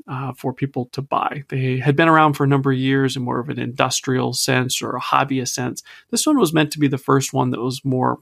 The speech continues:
kind of plug and play. And when I got it, it was, um, it was still very, very new.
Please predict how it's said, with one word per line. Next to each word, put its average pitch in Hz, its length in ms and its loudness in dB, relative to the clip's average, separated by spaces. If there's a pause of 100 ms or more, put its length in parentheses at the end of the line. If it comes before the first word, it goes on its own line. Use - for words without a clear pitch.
kind 127 160 -4
of - 100 -12
plug 135 340 4
and 123 160 -6
play. - 460 -8 (540)
And 139 100 4
when 151 100 6
I 156 60 2
got 208 300 4
it, 127 180 -2 (400)
it 143 240 0
was, 135 580 0
um, 127 540 0 (540)
it 160 60 2
was 147 140 2
still 165 380 4
very, 156 380 4
very 139 200 4
new. 127 380 -2